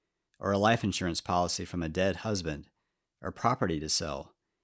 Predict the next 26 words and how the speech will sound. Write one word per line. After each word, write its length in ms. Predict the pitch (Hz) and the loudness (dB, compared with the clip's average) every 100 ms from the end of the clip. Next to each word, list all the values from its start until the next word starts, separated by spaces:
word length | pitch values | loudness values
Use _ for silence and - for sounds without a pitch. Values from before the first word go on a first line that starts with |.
| _ _ _ - | _ _ _ -4
So 180 | - 127 | 4 6
many 220 | 143 131 | 8 4
people 300 | 135 - 98 | 2 0 0
get 200 | 92 - | 0 0
sick 340 | - 123 123 | 2 4 4
and 120 | 95 | 4
they 80 | 101 | 2
don't 120 | 104 | 2
have 160 | 110 107 | 0 2
any 220 | 110 156 | 6 6
resources. 760 | 123 78 - - - - - - _ _ _ _ _ _ | 6 4 -2 -6 -8 -6 -8 -8 _ _ _ _ _ _
This 140 | 107 - | -4 4
burden 280 | 120 113 104 | 6 6 4
felt 260 | 110 87 | 2 0
crushing 480 | - - 143 143 113 | 2 2 4 4 4
to 80 | 95 | 4
me, 280 | 107 120 104 | 4 2 0
but 280 | 95 80 | -2 -2
what 140 | 104 123 | 0 2
would 120 | 143 | 2
it 80 | 117 | 2
be 120 | 117 | 2
like 180 | 117 117 | 2 2
for 160 | - | 2
other 200 | 120 160 | 4 4
families? 600 | 147 85 76 73 - - | 2 0 -2 -6 -8 -10